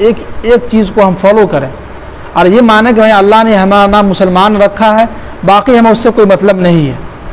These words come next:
आगे फरमाएं कि मिन क़ब्ल वफ़ी हाज़ा लियकून रसूल, कि शहीदन, और ये कि कल क़यामत के दिन,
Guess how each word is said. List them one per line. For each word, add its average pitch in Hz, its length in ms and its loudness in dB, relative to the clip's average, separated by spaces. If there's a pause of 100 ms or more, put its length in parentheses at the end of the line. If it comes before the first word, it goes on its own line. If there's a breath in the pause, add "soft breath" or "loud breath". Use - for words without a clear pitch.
(2250)
आगे 220 200 2
फरमाएं 233 480 2
कि 233 100 2
मिन 233 280 4
क़ब्ल 247 260 2
वफ़ी 247 400 2
हाज़ा 226 420 4
लियकून 220 560 2 (100)
रसूल, 185 500 2 (1000)
कि 180 80 0
शहीदन, 196 600 2 (720)
और 185 140 2
ये 247 240 4
कि 269 180 2
कल 220 220 2
क़यामत 220 460 2
के 214 140 2
दिन, 196 280 0